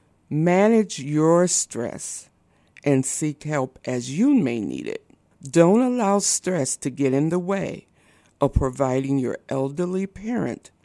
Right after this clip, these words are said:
with the proper and compassionate care that they require.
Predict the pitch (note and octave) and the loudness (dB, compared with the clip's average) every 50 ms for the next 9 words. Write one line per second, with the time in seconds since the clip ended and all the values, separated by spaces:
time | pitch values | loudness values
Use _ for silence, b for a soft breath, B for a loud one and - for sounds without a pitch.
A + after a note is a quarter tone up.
0 | b b b b - C#3+ C3+ - - - - - - - D#3 D3+ D3+ D3+ - - | b b b b -2 -2 -2 -2 -4 -10 -10 -10 -10 -6 -4 -4 -4 -4 -4 -6
1 | F3 E3 E3+ F#3 - - - B2+ C3 B2+ - C#3 C3 C3+ - - C#3 - B2+ C3 | -6 -6 -6 -8 -10 -8 -6 -4 -4 -4 -6 -8 -12 -12 -12 -8 -6 -4 -4 -4
2 | - - C#3+ C3+ C#3 - - - - - - - - - - - _ b b b | -6 -8 -8 -8 -8 -8 -10 -14 -12 -8 -8 -8 -8 -8 -12 -16 _ b b b
3 | b b b b b b - C3+ A#2+ - - - B2 A#2+ A#2+ B2 A2+ - - - | b b b b b b -2 -2 -2 -2 -2 -4 -4 -4 -4 -6 -8 -10 -14 -12
4 | - D#3+ D#3 C3+ C3 - - | -10 -8 -6 -6 -8 -8 -12